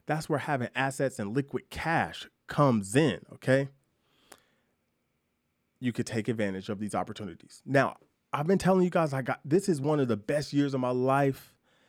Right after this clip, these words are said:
outside of some of the others, right? 'Cause I know my wife's listening, you know, getting married and having kids and all the other stuff. Like, okay, that's out of the way. But anywho,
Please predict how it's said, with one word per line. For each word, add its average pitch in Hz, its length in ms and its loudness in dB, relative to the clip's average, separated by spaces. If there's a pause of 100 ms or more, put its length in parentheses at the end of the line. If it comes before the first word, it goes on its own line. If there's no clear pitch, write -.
(240)
outside 139 400 2
of 131 100 0
some 131 180 4
of 123 80 4
the 120 200 4
others, 110 340 2
right? 107 300 0
'Cause - 160 -10
I 110 60 -2
know 107 100 0
my 107 100 2
wife's 104 280 2
listening, 101 400 -2
you 113 80 -2
know, 104 100 -2
getting 104 320 -2
married 104 540 0
and 92 160 -4 (240)
having 123 380 -4
kids 110 840 0
and 87 140 -6 (380)
all 113 240 2
the 117 180 -4
other 117 220 0
stuff. - 220 -6
Like, 113 240 -2
okay, - 200 -6 (440)
that's 147 200 2
out 117 60 0
of 101 60 0
the 98 40 -2
way. 98 80 -2
But 117 180 -4
anywho, 175 360 4